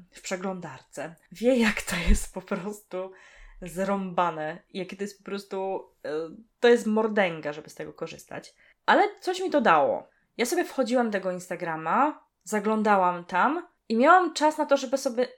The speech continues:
troszkę dłużej pomyśleć. Kiedy mamy telefon w ręce, to scrollujemy bezmyślnie.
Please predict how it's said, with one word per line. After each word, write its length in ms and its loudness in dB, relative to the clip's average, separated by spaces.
troszkę 360 -2
dłużej 340 0
pomyśleć. 600 -6
Kiedy 200 -8
mamy 220 0
telefon 420 0
w 60 -10
ręce, 360 -4
to 100 -8
scrollujemy 800 -4
bezmyślnie. 800 -12